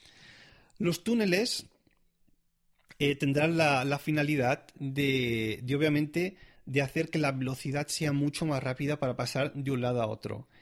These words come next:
Y en este aspecto, si antes, eh,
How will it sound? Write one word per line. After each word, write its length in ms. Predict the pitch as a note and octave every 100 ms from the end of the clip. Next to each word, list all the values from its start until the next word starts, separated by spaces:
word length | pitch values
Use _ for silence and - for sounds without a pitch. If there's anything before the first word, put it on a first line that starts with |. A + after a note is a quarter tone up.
| - - -
Y 140 | -
en 100 | D#3
este 180 | F3 -
aspecto, 760 | F#3+ - A3 - - A3 - _
si 540 | - - - - D#3+
antes, 800 | D#3+ F3 F3 C#3+ A#2+ - - - - _
eh, 840 | - C3 B2+ B2+ A#2+ A#2 A2+ G#2+